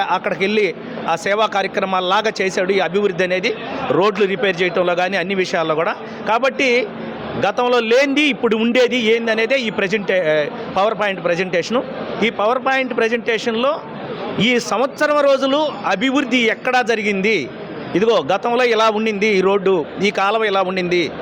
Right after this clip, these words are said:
ఈరోజు ఇలా ఉంది అనేది చూపించేదానికి ప్రజల వద్దకి పాలనలాగా ప్రజా సమస్యలను పరిష్కరించే విధి విధానాలని ఆయన రూపుది-, ఆ, రూ-, రూపొందించి ఈరోజు ప్రజెంట్, ఆ, పవర్ పాయింట్ ప్రజెంటేషన్ ఇవ్వడం జరుగుతుంది.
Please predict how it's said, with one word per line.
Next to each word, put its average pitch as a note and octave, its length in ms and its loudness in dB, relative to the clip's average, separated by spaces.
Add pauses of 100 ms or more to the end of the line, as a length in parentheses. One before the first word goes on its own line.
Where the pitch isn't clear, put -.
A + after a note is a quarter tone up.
(280)
ఈరోజు C4+ 300 4
ఇలా A3 220 4
ఉంది G#3+ 280 2
అనేది G3+ 420 0
చూపించేదానికి G#3+ 520 0
ప్రజల B3 380 0
వద్దకి A3 440 0 (380)
పాలనలాగా G3+ 580 2 (380)
ప్రజా A#3+ 280 4
సమస్యలను A#3+ 580 -2
పరిష్కరించే G#3+ 800 -2 (720)
విధి G#3 220 2
విధానాలని B3 580 2
ఆయన A3+ 240 0
రూపుది-, F#3 680 0
ఆ, E3+ 160 2
రూ-, E3+ 240 -2
రూపొందించి A#3+ 640 0
ఈరోజు A3 220 2
ప్రజెంట్, G3 340 -2 (100)
ఆ, E3 320 2 (280)
పవర్ A3 240 2
పాయింట్ G#3+ 240 -2
ప్రజెంటేషన్ F3+ 500 0
ఇవ్వడం D3+ 240 0
జరుగుతుంది. A2 400 -2